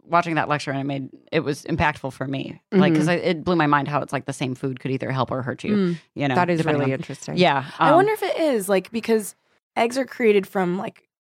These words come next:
Speaker 3: i-, it's a reproductive thing and it's, like, a hormone thing. And we know
Speaker 2: Mm-hmm.
Speaker 3: that, like, hormones really matter.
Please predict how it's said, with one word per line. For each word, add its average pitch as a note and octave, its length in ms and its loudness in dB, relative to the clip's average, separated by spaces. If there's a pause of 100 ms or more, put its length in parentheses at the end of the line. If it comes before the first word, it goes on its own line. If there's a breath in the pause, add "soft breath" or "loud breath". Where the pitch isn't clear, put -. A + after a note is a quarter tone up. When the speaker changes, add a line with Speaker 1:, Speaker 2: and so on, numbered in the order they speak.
(280)
Speaker 3:
i-, D3 40 -4
it's F3 200 -4
a F#3+ 60 4
reproductive F#3+ 460 2
thing E3+ 120 -6
and E3 60 -6
it's, E3+ 100 -12
like, - 80 -8
a E3 100 -4
hormone F#3 360 0
thing. E3+ 180 -6
And F3+ 100 -4
we F#3 120 6
know F#3 220 8
Speaker 2:
Mm-hmm. G3+ 80 6
Speaker 3:
that, - 120 4
like, D3 140 -2
hormones F3+ 440 0
really F3+ 360 4
matter. C#3 480 -4